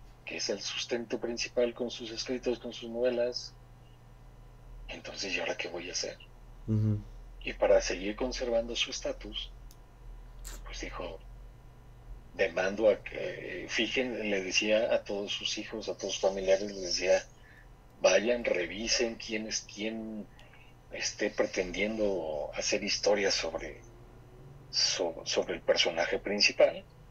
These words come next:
Speaker 1: y sáquenles el, el dinero". Era bastante astuta esa señora.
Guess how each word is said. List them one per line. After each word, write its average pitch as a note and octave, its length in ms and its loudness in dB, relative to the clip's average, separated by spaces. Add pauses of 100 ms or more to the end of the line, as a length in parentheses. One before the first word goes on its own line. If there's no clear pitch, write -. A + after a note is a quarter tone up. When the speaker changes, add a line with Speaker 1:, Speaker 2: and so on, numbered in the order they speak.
(800)
Speaker 1:
y - 160 0
sáquenles - 640 2
el, E2+ 460 -10 (100)
el - 80 -6
dinero". - 580 4 (3000)
Era D3 180 10
bastante A2+ 520 6
astuta - 480 -2
esa - 180 -8
señora. - 400 -12